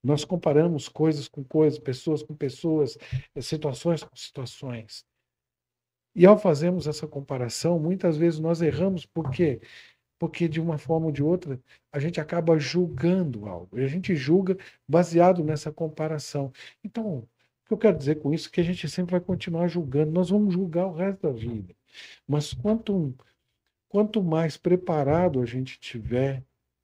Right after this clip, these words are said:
é, quanto mais atento a gente tiver, quanto menos comparações a gente estiver fazendo,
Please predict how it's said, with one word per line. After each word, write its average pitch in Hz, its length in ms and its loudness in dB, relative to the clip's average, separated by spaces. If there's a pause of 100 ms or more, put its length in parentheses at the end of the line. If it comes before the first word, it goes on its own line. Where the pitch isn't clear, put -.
(1120)
é, 92 360 -18 (140)
quanto 180 340 2
mais 160 360 -2
atento 170 640 -4
a 113 40 -6
gente 113 340 -12
tiver, 120 540 -6 (600)
quanto 196 340 0
menos 202 640 6
comparações 165 1080 0
a 135 80 2
gente 127 220 -6
estiver 127 400 -8
fazendo, 127 480 -6